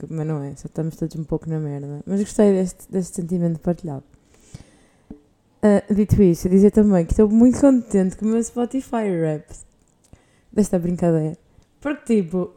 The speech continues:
t-, até estou com a minha vozinha cute. Estou muito contente. Esta brincadeira foi o podcast mais ouvido de quarenta pessoas. E, tipo,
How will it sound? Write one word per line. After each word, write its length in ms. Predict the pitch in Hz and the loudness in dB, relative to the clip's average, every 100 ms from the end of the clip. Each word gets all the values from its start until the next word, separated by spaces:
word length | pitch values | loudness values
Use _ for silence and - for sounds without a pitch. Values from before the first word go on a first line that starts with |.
| - | -12
t-, 80 | - | -4
até 100 | 202 | 0
estou 180 | 240 285 | 0 0
com 100 | 294 | 0
a 20 | |
minha 180 | 254 233 | 2 2
vozinha 400 | 202 190 180 180 | 0 -2 -6 -8
cute. 500 | - 180 - _ _ _ _ | -10 -12 -12 _ _ _ _
Estou 160 | 233 | -6
muito 120 | 247 240 | -6 0
contente. 600 | 269 233 202 180 170 - _ _ _ _ _ | 0 0 0 0 -2 -6 _ _ _ _ _
Esta 220 | 240 262 | -2 0
brincadeira 600 | 285 269 233 208 170 160 170 | 2 2 4 4 2 0 -6
foi 360 | - 208 185 - _ _ | -8 -6 -6 -8 _ _
o 80 | 220 | -8
podcast 520 | 214 262 254 202 196 | -4 -4 -2 -6 -4
mais 180 | 208 208 | -4 -4
ouvido 360 | 220 185 170 | -4 -4 -6
de 60 | - | -2
quarenta 480 | - 277 254 220 208 | 6 10 10 8 6
pessoas. 720 | 185 - 170 165 156 160 - _ - _ - | 2 0 4 6 4 0 -8 _ -20 _ 2
E, 100 | 311 | 4
tipo, 260 | 269 202 | 4 0